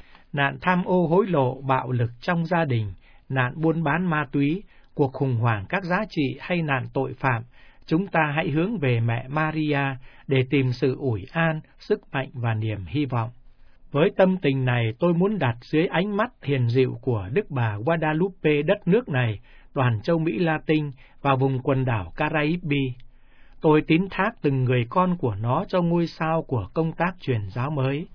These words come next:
Mẹ đã linh hoạt với tình hiền mẫu lịch sử Kitô của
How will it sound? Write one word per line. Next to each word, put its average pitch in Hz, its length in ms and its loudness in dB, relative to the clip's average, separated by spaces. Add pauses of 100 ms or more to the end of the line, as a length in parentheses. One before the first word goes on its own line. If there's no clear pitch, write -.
(400)
Mẹ 147 180 0
đã 156 160 0
linh 202 220 2
hoạt 131 320 0
với 160 260 2
tình 135 180 2
hiền 120 260 0
mẫu 127 240 0
lịch 143 220 0
sử 107 340 -6
Kitô 170 520 2
của 117 200 -2